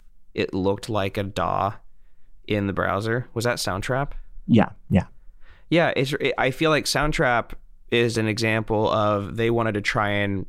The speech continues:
Speaker 1: recreate the experience of a daw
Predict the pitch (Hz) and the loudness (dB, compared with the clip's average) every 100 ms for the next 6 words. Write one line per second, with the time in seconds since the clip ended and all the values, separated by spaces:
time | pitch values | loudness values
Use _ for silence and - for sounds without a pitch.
0 | - 95 101 117 113 - 110 98 107 107 | -8 -4 0 2 2 0 0 2 2 2
1 | 98 - - - - 107 104 - - 104 | -2 -6 -16 -18 -4 2 2 2 0 2
2 | 101 98 98 101 95 92 104 104 95 90 | 2 2 0 -2 -2 0 2 4 4 2